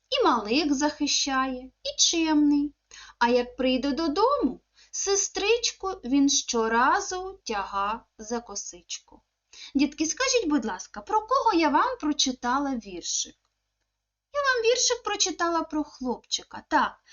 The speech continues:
подивіться, чи один і той самий хлопчик описується у вірші?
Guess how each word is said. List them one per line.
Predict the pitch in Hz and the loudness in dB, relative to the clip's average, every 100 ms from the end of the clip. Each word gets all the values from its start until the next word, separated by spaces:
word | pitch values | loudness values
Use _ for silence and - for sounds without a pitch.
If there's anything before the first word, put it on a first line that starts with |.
| - - | -20 -8
подивіться, | 370 427 508 392 - - - _ _ | -2 4 4 4 0 -8 -18 _ _
чи | - 370 427 - | 0 2 2 4
один | 427 - 440 539 480 | 2 4 2 2 0
і | 359 | -2
той | - 359 339 | -2 -2 -2
самий | - 554 605 466 | 0 0 2 -2
хлопчик | - 370 453 508 - 480 - | -4 0 0 2 0 -2 -2
описується | 349 - 320 - 339 330 320 311 | -4 0 -2 0 -2 -2 -2 -4
у | - 240 | -2 -4
вірші? | 233 233 - - - | -2 0 2 0 -6